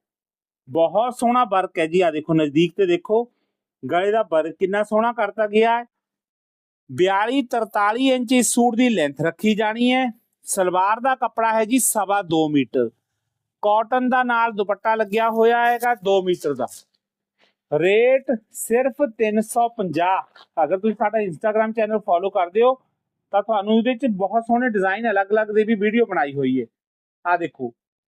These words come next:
ਮਿਕਸ ਹੀ ਡਿਜ਼ਾਈਨ ਪਏ ਇਹਦੇ 'ਚ ਇਹ ਸਾਰੇ, ਪਰ ਪ੍ਰਾਈਸ ਦੇਖੋ ਤਿੰਨ ਸੌ ਪੰਜਾਹ ਤੇ ਟੌਪ ਹੈ ਮੇਰੀ ਸਮਝ ਦੇ ਵਿੱਚ ਸੂਟ ਜੀ।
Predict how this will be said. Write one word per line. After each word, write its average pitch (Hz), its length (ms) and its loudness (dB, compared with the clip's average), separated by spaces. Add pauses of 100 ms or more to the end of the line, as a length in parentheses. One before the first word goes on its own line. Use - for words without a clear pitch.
(680)
ਮਿਕਸ 220 420 -2 (120)
ਹੀ 226 260 4
ਡਿਜ਼ਾਈਨ 202 460 -2
ਪਏ 139 240 0
ਇਹਦੇ 151 260 2
'ਚ - 160 -20 (440)
ਇਹ 160 120 0
ਸਾਰੇ, 123 460 -2 (800)
ਪਰ 202 100 0
ਪ੍ਰਾਈਸ 202 500 -2
ਦੇਖੋ 220 360 -2
ਤਿੰਨ 220 300 -2
ਸੌ 247 260 2
ਪੰਜਾਹ 226 420 0
ਤੇ 320 140 -2 (140)
ਟੌਪ 269 400 2
ਹੈ 247 260 2
ਮੇਰੀ 202 340 2
ਸਮਝ 233 280 -2
ਦੇ 247 60 0
ਵਿੱਚ 226 200 -2
ਸੂਟ 175 300 0
ਜੀ। 127 180 2